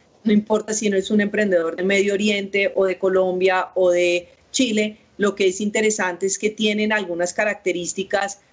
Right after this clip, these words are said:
desde el punto de vista de su visión, su ambición, su interés por impactar, eh, su, eh, su idea de negocio, digamos, ya no solo pensada desde un punto de vista, eh, regional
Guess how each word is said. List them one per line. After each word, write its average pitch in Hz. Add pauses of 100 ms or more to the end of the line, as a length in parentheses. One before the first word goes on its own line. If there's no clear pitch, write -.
(200)
desde 190
el 180
punto 175
de 196
vista 196
de 196
su 196
visión, 196
su -
ambición, 196 (280)
su -
interés 196
por 185
impactar, 185 (280)
eh, 185 (300)
su, 196
eh, 175 (340)
su 180 (320)
idea 202
de 220
negocio, 185
digamos, 175
ya 185
no 190
solo 190
pensada 185
desde 175
un 175
punto 170
de 180
vista, 175
eh, 185
regional 165